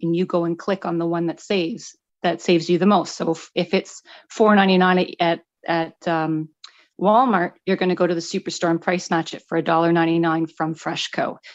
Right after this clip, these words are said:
Uh, and the best advice I can give anybody who's starting is to go back to the Canadian Savings Group, and they have everything laid out there for you so eloquently and easy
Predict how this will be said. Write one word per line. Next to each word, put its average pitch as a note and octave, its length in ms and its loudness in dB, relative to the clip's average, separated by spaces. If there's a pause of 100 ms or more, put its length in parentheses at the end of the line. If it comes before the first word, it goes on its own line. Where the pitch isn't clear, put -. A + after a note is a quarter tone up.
(200)
Uh, D#3+ 300 0
and F3 200 2
the D#3 60 0
best F3 420 -2 (240)
advice E3 540 -2
I E3 60 -6
can E3 180 -2
give E3 160 -4
anybody F#3 400 2
who's G3 260 -2
starting G3 460 -2
is - 200 -12
to - 120 -12
go E3 180 0
back E3 300 -2
to - 100 -20
the E3+ 80 -4
Canadian D#3+ 480 0
Savings D#3+ 460 -2
Group, F#3+ 260 -2 (400)
and D#3+ 540 -2
they E3 100 2
have D#3 240 -6 (160)
everything F3+ 540 0
laid D#3+ 180 -2
out D#3 140 -8
there D#3+ 100 -10
for D#3+ 160 -6
you D#3 160 -2
so D#3+ 380 -2
eloquently F#3+ 680 0
and D#3+ 160 -2 (140)
easy F3+ 400 -4